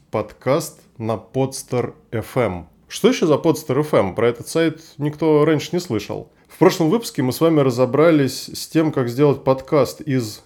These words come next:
видео, и поняли, что для всех подкаст-платформ, это где люди будут слушать, э, ваш голос, нужно всего одно место, так сказать,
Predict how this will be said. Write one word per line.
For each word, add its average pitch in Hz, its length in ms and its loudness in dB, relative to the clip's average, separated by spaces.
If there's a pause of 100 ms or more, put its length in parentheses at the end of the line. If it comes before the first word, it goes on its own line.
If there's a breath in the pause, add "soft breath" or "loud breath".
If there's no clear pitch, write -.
видео, 123 760 -2 (300)
и 185 200 -2
поняли, 120 680 2
что 131 320 0
для 127 180 2
всех 208 340 -2
подкаст-платформ, 135 1500 -2 (400)
это 113 200 -8
где 101 500 -2
люди 104 200 -4
будут 95 240 -6
слушать, - 520 -6 (100)
э, - 60 -16
ваш 95 800 -10 (100)
голос, 90 440 -4 (120)
нужно 180 420 4
всего 143 560 2
одно 135 340 2
место, 120 680 -2
так 151 380 -6
сказать, 139 540 -2